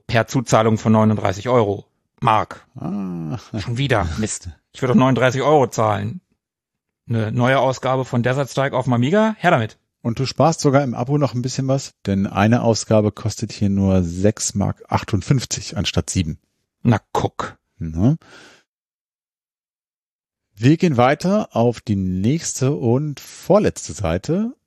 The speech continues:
Speaker 1: Hm, ja, da haben wir schon die Vorschau auf die Ausgabe sieben dreiundneunzig.
Speaker 2: Mhm.
Speaker 1: Da wird's um Blue Byte gehen, es wird um Goal gehen, es wird nochmal um Turrican drei gehen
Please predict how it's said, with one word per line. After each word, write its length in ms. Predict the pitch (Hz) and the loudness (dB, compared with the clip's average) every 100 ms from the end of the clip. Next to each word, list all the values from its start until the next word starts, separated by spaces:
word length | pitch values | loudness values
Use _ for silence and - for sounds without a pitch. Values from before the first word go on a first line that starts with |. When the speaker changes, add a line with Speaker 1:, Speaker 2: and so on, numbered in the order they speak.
| _ | _
Speaker 1:
Hm, 300 | 160 117 101 | 0 0 0
ja, 220 | 101 117 | 0 2
da 100 | 131 | 2
haben 80 | 113 | 0
wir 80 | 123 | -2
schon 140 | - 113 | -2 -4
die 80 | |
Vorschau 580 | 101 - 151 220 123 110 | -2 -2 0 0 0 2
auf 120 | 107 | 0
die 100 | - | -2
Ausgabe 400 | 117 110 - 101 | -2 -2 -4 -6
sieben 400 | 104 104 175 175 | -6 -2 4 4
dreiundneunzig. 960 | 113 101 107 104 104 104 98 123 151 - - | 4 0 -2 0 0 -2 -4 -2 -2 -4 -8
Speaker 2:
Mhm. 340 | 95 107 165 - | -6 -6 -4 -2
Speaker 1:
Da 100 | 120 | -2
wird's 160 | - | 0
um 180 | 135 120 | 0 2
Blue 220 | 131 175 | 4 4
Byte 360 | 160 160 160 - | 4 2 2 0
gehen, 340 | 147 151 156 | 0 2 0
es 180 | 104 - | -2 -6
wird 120 | 117 | -4
um 200 | 123 127 | -4 0
Goal 360 | 127 165 156 151 | 2 4 2 0
gehen, 340 | 139 143 143 | -2 0 -2
es 160 | 120 - | -4 -4
wird 180 | 120 - | -6 0
nochmal 800 | 120 147 196 - 151 151 151 139 | 2 2 0 -2 0 2 2 0
um 160 | 127 | -2
Turrican 400 | 117 131 120 123 | -2 -4 -2 -2
drei 300 | 117 117 120 | 0 0 -2
gehen 320 | 123 127 131 | -2 -2 -2